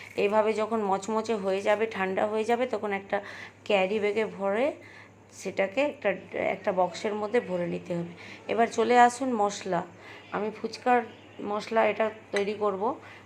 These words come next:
আমি একজন ফুচকাওয়ালার কাছে এই মশলার সিক্রেটটা আমি নিয়েছিলাম, যে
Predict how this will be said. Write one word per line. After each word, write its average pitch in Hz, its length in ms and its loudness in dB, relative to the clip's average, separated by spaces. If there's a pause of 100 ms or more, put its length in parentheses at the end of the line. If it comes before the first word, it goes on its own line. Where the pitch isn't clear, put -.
আমি 190 220 0
একজন 196 300 -4
ফুচকাওয়ালার 214 640 2
কাছে 220 260 -2
এই 214 60 2
মশলার 185 440 -2
সিক্রেটটা 208 640 -2
আমি 208 180 -2
নিয়েছিলাম, 208 640 -4 (500)
যে - 100 -4